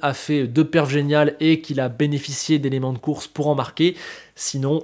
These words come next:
j'ai le sentiment que l'écurie serait un petit peu en crise. En tout cas, c'est la pire force de ce début de saison. Albon, justement, euh, eh bien, il s'est écroulé parce qu'il a pas réussi à gérer ses pneus du tout.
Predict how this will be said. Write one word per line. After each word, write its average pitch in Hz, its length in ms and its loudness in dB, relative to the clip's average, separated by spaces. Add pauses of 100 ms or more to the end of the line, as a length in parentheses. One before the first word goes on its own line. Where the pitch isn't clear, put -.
j'ai 117 80 -10
le 110 40 -10
sentiment 135 400 -6
que - 60 -12
l'écurie 123 320 -8
serait 131 220 -8
un 113 60 -8
petit 120 180 -12
peu 170 320 4
en 202 120 6
crise. 208 460 2 (320)
En 143 60 -6
tout 123 100 -10
cas, 147 240 0
c'est - 180 -2
la 135 120 0
pire - 200 -4
force 131 320 -4
de 120 100 -8
ce 120 360 -6
début 123 300 -4
de 131 40 -12
saison. 135 380 0 (380)
Albon, 175 320 8
justement, 185 640 2
euh, 139 400 2 (100)
eh 147 80 -2
bien, 175 320 4
il 151 100 0
s'est 147 220 -2
écroulé 196 400 4
parce 165 220 -4
qu'il 143 140 -4
a 127 60 2
pas 170 140 0
réussi 165 400 0
à 139 80 2
gérer 143 240 2
ses 139 160 -8
pneus 147 240 -4
du 139 180 -4
tout. 208 220 -4